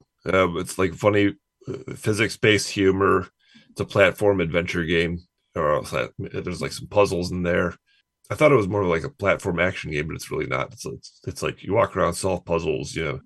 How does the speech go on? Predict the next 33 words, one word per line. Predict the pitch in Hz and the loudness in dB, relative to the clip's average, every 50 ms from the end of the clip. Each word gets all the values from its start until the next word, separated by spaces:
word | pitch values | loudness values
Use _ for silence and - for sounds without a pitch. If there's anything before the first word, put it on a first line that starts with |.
| - - | -16 -16
bring | 65 - 98 101 98 95 | -6 -2 0 0 2 4
the | 92 87 | 4 4
apples | 90 92 90 90 95 95 87 87 87 | 4 4 2 0 0 0 0 -2 -4
across | 87 - - 90 90 87 - | -6 -2 0 0 0 0 -2
the | - - | -6 -8
screen | - - - 92 90 87 85 | -8 -4 -2 -2 0 0 0
to | 80 82 78 78 - | 0 0 0 0 0
this | - 90 82 - | -2 -4 -6 -6
character | _ - - 92 90 87 87 - 82 | _ -6 -2 -2 -2 -2 -2 -4 -4
who | 82 85 | -4 -2
wants | 82 82 85 80 67 - | 0 0 0 0 0 0
apples | 73 67 - - - - - - | 0 0 0 -2 -6 -12 -12 -10
and | - - | -10 -8
whatever. | 135 139 - - - 131 - - _ _ _ _ - | -8 -6 -8 -8 -8 -10 -12 -12 _ _ _ _ -6
It's | - 98 90 - | -6 -6 -4 -6
just | 92 90 - | -8 -6 -4
the, | - 92 - - | -2 -2 -2 -2
the | - 85 85 | -4 -4 -4
style | - - - 117 104 110 113 117 107 | -4 -2 2 4 4 4 4 4 2
and | 95 82 | 0 -2
the | 76 | -4
humor | 90 98 98 95 90 85 80 73 | -4 -2 -2 -2 -2 0 0 0
of | 69 71 - | 0 0 -2
it | 64 57 - | -4 -6 -6
is, | 53 52 - - - - _ _ - | -8 -10 -10 -12 -16 -18 _ _ -8
is | 82 76 71 | -8 -6 -4
what | 65 62 - | -4 -4 -4
really | - 80 76 67 64 - - _ _ _ _ _ - 95 90 | -2 -2 0 0 -2 -4 -6 _ _ _ _ _ -18 -12 -6
lends | 95 90 85 80 67 | -4 -2 -2 -2 -4
it | - - | -8 -12
the | - - | -12 -10
charm. | - - 82 71 67 55 - - _ _ _ _ _ _ _ _ - | -4 0 0 0 0 -2 -4 -10 _ _ _ _ _ _ _ _ -6
Like, | - - - - | -6 -6 -6 -8